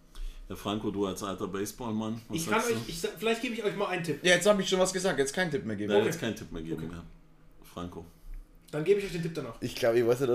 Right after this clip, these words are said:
Speaker 4: ob er jetzt komplett daneben liegt, aber ich glaub, er liegt komplett daneben. Zwölf Komma sechs Mio. Wo ist der Deckkarten?
Speaker 1: <laughs> Okay, äh, könnt, könnt wir bei Franco bitte einen Alkoholtest dann machen?
Speaker 2: <laughs>
Speaker 1: Also ich sag eins Komma fünf Millionen.
Speaker 2: Okay,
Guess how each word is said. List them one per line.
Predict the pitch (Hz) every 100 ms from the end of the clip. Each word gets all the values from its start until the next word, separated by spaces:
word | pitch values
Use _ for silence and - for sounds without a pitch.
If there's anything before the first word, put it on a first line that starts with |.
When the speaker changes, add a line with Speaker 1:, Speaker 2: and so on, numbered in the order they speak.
| 110
Speaker 4:
ob | 110
er | 113
jetzt | 110
komplett | 120 110 120
daneben | 127 117 127
liegt, | 139
aber | 127 120
ich |
glaub, | 113
er | 120
liegt | 120 - -
komplett | - 120 107 123
daneben. | 113 131 - - -
Zwölf | - 131
Komma | 139 135
sechs | 131 131 143
Mio. | 147 123 - - - - - - - - - -
Wo |
ist | 208 131 139
der |
Deckkarten? | 143 151 147 170 -
Speaker 1:
<laughs> | - - - - - - -
Okay, | 87 95 87 107 -
äh, | 98 -
könnt, | - 104 -
könnt | 107
wir | 110
bei | 104 104
Franco | - 110 120
bitte | 98 107 110
einen | 104 208
Alkoholtest | 110 - 110 120 - - 403 -
dann | 294
machen? | 554 - -
Speaker 2:
<laughs> | - 508 - - - - 508 - 480 453 392 440 - 453
Speaker 1:
Also | 359 123 131
ich | 156 135
sag | 180 156 - -
eins | 120 151 180 -
Komma | 147 131
fünf | 113 113 -
Millionen. | 98 90 85 82 - - -
Speaker 2:
Okay, | 165 151